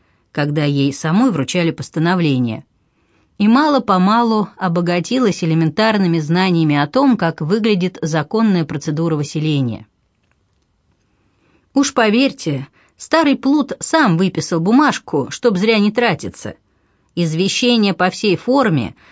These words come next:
стоит от двух с половиной до восьми долларов, зависит от аппетитов маршала с подручными. Кстати, хозяин обязан вынести мебель на улицу в полном порядке,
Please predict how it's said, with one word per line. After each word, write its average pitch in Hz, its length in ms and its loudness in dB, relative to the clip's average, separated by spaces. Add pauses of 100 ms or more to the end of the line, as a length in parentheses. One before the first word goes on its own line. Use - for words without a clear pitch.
(120)
стоит 262 680 0
от 190 200 0
двух 233 280 0
с - 60 -12
половиной 190 840 0
до 226 240 2
восьми 214 380 0
долларов, 170 680 0 (120)
зависит 165 760 -2 (280)
от 165 180 -2
аппетитов 196 680 -4
маршала 208 580 2
с - 60 -14
подручными. 135 840 -4 (420)
Кстати, - 640 -4 (200)
хозяин 214 560 0
обязан 190 580 0
вынести 202 500 0
мебель 180 440 2
на 165 160 2
улицу 214 420 0
в - 80 -14
полном 202 340 2
порядке, 185 680 -2